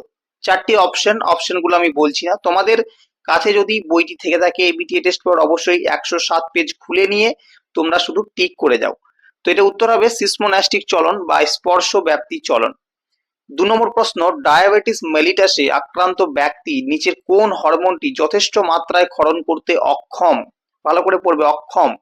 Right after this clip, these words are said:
তো সঠিক উত্তর হবে অপশন বি, ইনসুলিন। তিন নম্বর প্রশ্ন, নিচের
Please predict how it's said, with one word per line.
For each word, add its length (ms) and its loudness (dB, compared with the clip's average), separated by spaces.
তো 100 -18
সঠিক 300 -2
উত্তর 260 -4
হবে 180 2
অপশন 420 2
বি, 160 2
ইনসুলিন। 600 0
তিন 140 0
নম্বর 220 2
প্রশ্ন, 280 -2
নিচের 320 -2